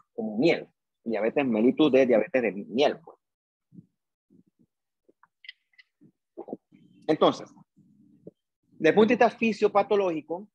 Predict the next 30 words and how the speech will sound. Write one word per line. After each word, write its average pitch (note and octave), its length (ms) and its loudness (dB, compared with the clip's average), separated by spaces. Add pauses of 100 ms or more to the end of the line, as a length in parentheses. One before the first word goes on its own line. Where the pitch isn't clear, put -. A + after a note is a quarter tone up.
(240)
la F#3+ 140 -4
insulina G3 720 -4
puede D3+ 220 2
ser D3 280 -8
por A#2+ 300 -6
dos B2 320 -4 (100)
esenciales A2+ 640 -8
causas. B3 420 -2 (920)
El A#2+ 140 -4
paciente D#3 420 0
no E3 140 2
produce E3+ 320 4
insulina G3 600 -2 (400)
o F3+ 100 0
el F3 80 2
paciente D3+ 580 0
se D3 160 -2
resiste E3 880 -2 (240)
a D3 240 0
la D3 280 -2
insulina. D3 840 -4 (840)
El C3+ 140 -2
efecto B3 420 2
neto G#3 380 -4
es E3+ 100 -6
que F3+ 140 -4
sin G3+ 160 -4
insulina, G3+ 600 -2 (200)
el C4 160 0
azúcar G#3 580 -2